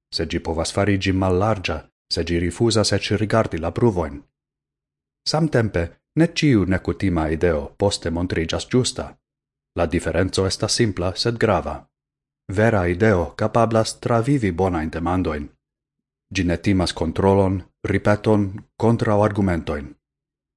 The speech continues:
Kaj kiam ĝi finfine staras firme, ĝi instruas al ni ion humilan. La mondo ne devas adaptiĝi al niaj intuicioj.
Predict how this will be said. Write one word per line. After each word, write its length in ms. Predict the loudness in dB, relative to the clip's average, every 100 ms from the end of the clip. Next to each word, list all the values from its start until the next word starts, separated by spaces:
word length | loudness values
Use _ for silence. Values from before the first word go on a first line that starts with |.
| _
Kaj 140 | -4
kiam 340 | 0 2 4 2
ĝi 140 | 0
finfine 480 | 0 -2 0 0 0
staras 400 | 0 0 0 -2
firme, 340 | 0 2 2 -2 -10 _ _ _
ĝi 100 | -4
instruas 580 | -2 -2 -2 0 0 0
al 140 | 0
ni 140 | 0 -2 2
ion 220 | 2 2 0
humilan. 500 | 2 2 0 -4 -8 -16 _ _ _ _ _
La 100 | 4
mondo 380 | 6 4 4 2
ne 180 | 2 2
devas 340 | 2 2 0
adaptiĝi 580 | 0 -2 0 0 2 -2
al 180 | -2 0
niaj 320 | 2 2 0
intuicioj. 680 | -2 -4 -6 0 0 0